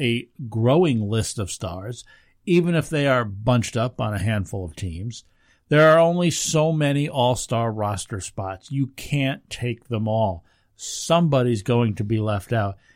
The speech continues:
And this year, more than others that I can recall, players themselves have been more vocal about being left out, which I get it. I suppose I want my team's players to want to be there. I want them to have that fire that makes them want to be among the league's very best. But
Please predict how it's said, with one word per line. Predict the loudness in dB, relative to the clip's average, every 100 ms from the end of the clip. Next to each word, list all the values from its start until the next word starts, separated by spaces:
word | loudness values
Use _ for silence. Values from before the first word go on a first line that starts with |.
| _
And | -2 2
this | 2 2
year, | 2 4
more | 4 2 2
than | 2
others | 2 2 2 0
that | -2
I | 0
can | 0 -2
recall, | -4 -6 -6 -6
players | -4 -2 0 0
themselves | 0 0 2 2 0
have | -4
been | -6 -2
more | -2 -2
vocal | -4 -2 2 2 2 -4 -6 -12 _ _ _
about | -4 0 0 0
being | -2 -2 -4
left | -6 -6 -8
out, | -8 -8
which | -4 -2 -4 -12 _ _ _ _
I | -2
get | 2 4 4
it. | 2
I | 0
suppose | -4 0 2 2
I | 0
want | 0 -2
my | -2
team's | -2 0 -2 -2
players | -6 -2 0 2 0
to | -2
want | -2 0 0 0
to |
be | 0 0 0
there. | 0 2
I | 2
want | 2 2 2 0
them | -2
to | 0
have | -2 -2
that | -4 -6 -2
fire | 2 4 2
that | 0
makes | 0 2 2 -2
them | -4 -2 -2
want | -2 -2
to | -2
be | -2
among | -2 -2 -2 0 -2
the | -2
league's | -2 -2 -4
very | -2 -2 -2
best. | -2 0 -2 -2
But | -6